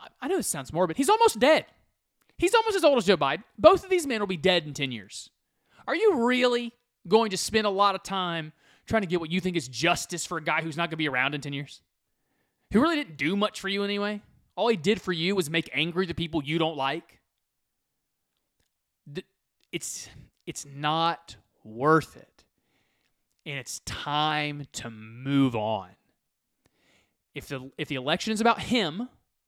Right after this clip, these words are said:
and things he's done in the past and whether or not he's gonna come back, you will miss an incredible opportunity. And if the e-, election is what it is about what it should be, record inflation, record crime, and a teetering economy,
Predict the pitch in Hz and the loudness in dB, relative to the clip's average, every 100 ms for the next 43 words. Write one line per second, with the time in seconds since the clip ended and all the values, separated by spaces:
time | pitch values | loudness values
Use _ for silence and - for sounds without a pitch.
0 | _ _ _ - - 160 185 160 185 220 | _ _ _ -8 -4 -2 0 2 4 4
1 | 233 226 196 202 - - _ _ - 139 | 2 0 -2 -6 -14 -18 _ _ -6 0
2 | 156 180 185 208 208 226 220 185 165 _ | 0 0 0 0 2 2 2 0 -4 _
3 | _ _ _ _ _ _ _ _ _ _ | _ _ _ _ _ _ _ _ _ _
4 | _ _ 151 180 175 156 139 - 180 185 | _ _ -2 0 0 -2 -6 -4 -4 -2
5 | 190 185 180 185 180 123 101 _ _ _ | -2 -2 -4 -4 -4 -6 -12 _ _ _
6 | _ _ _ _ - 185 175 - 185 - | _ _ _ _ -10 -6 -6 0 0 2
7 | 214 202 - _ _ _ _ - 180 - | -2 -2 -8 _ _ _ _ -10 -8 -6
8 | 180 165 190 254 208 185 185 180 - 175 | -4 0 0 0 -2 2 4 4 -2 -6
9 | 156 185 185 147 - 208 113 - _ _ | 2 2 4 2 2 2 0 -12 _ _
10 | _ _ _ - 120 139 277 254 180 214 | _ _ _ -2 2 4 4 4 2 0
11 | 233 _ _ _ _ - 113 135 214 262 | -10 _ _ _ _ -12 0 2 4 2
12 | 202 147 117 123 - _ _ _ - 117 | 2 0 0 -6 -12 _ _ _ -12 -8
13 | - 180 208 240 233 190 127 113 | 0 4 4 4 4 2 2 -4